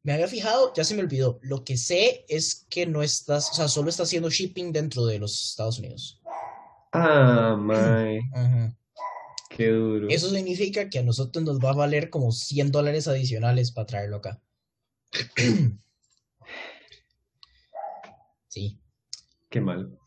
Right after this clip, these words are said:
Speaker 1: Algún día lo conseguiré,
Speaker 2: <laughs>
Speaker 1: pero, eh, genial. De hecho, mae, esa comunidad es tan linda. Cuando salió ese juego de mesa, había gente en el subreddit poniendo, "Maes, si ustedes no están en los Estados Unidos,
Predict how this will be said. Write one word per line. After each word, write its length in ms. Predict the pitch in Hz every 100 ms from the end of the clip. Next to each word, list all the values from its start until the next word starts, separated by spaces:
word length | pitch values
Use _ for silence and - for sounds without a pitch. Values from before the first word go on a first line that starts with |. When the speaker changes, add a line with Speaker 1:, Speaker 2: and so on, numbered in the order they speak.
| -
Speaker 1:
Algún 300 | 131 156 147
día 180 | 135 190
lo 100 | -
conseguiré, 420 | 139 127 113 117 120 -
Speaker 2:
<laughs> 220 | - - -
Speaker 1:
pero, 260 | 120 110 - _ - _ _ _ _ _ _ -
eh, 120 | - _ - -
genial. 360 | 143 123 117 113
De 100 | 139
hecho, 260 | 151 233 214
mae, 260 | 226 202 -
esa 200 | 165 208
comunidad 460 | 214 202 160 147 170
es 140 | -
tan 180 | 180 143
linda. 420 | 147 170 170 170 - - - -
Cuando 200 | 143 143
salió 240 | 139 135
ese 140 | 156 208
juego 320 | 202 190 220
de 80 | 185
mesa, 520 | 131 147 226 220 - - - - -
había 260 | 139 123 139
gente 300 | 175 196 202
en 80 |
el 100 | 202
subreddit 540 | 202 135 123 151 175 -
poniendo, 360 | 131 127 131 135
"Maes, 560 | 127 139 185 185 - - 147 135 _ _
si 180 | - 123
ustedes 260 | 117 127 139
no 80 |
están 280 | 165 - 180
en 80 | 196
los 120 | 185
Estados 320 | 135 123 143 170
Unidos, 540 | 147 165 165 -